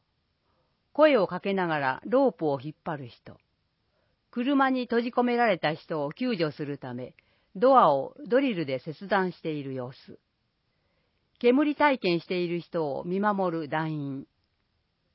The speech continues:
ヘルメットをつけて整列する市、自衛隊、消防団など関係機関の人たち。担当は危機管理課、電話二五二の七三九五、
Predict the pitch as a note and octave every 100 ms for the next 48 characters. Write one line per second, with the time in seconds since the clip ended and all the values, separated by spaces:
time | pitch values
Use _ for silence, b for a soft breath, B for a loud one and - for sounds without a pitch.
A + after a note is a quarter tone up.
0 | _ _ _ - D#4 C4 G3+ - E3 D#3
1 | - E3+ D3 D3 A#3 A3+ G#3 G3 F3 -
2 | E3 D#3 D3 - _ - A3 G#3 _ _
3 | E3+ F3+ A3 A3 G#3 F#3+ E3 D#3+ - -
4 | C4 C#4 C4+ B3+ E3 C#3+ C#3 C3+ - -
5 | - A#3+ C4+ C#4 C4 - F#3 C#3+ B2 -
6 | B2+ A#2 - - _ _ _ _ _ _
7 | _ _ _ _ _ _ _ _ _ _
8 | _ _ C4 C#4+ C#4 B3+ A#3 A3 G#3 -
9 | - - C4 - A3+ A3 G3+ F#3+ E3 D#3
10 | - _ _ _ - A3 A#3+ A3+ G#3 F#3
11 | - _ A3+ C#4+ D4+ A#3+ C4 F#3+ E3+ F3
12 | C#3+ C3 - G3 B3+ C#4+ C#4 F#3+ C#3 F3
13 | D#3+ D#3 D3 A#2+